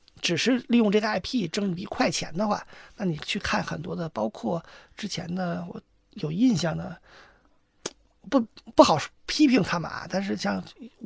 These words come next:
从前有座剑灵山，我不知道你看过这，这部改编的这个《舞动乾坤》，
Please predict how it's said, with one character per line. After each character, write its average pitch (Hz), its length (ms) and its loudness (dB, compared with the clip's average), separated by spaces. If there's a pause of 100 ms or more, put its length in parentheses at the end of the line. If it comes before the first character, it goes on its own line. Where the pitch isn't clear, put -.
(240)
从 247 200 4
前 269 140 4
有 202 120 6
座 190 140 -2
剑 233 160 6
灵 202 160 8
山， 285 260 6
我 208 100 0
不 185 60 -2
知 196 60 0
道 190 40 4
你 190 60 -2
看 - 200 0
过 185 100 2
这， 180 120 0 (160)
这 190 120 2
部 175 100 0
改 175 160 -4
编 175 180 -2
的 170 120 -2
这 175 120 -8
个 180 140 -6 (360)
《舞 170 120 4
动 208 160 8
乾 160 180 4
坤》， 330 240 12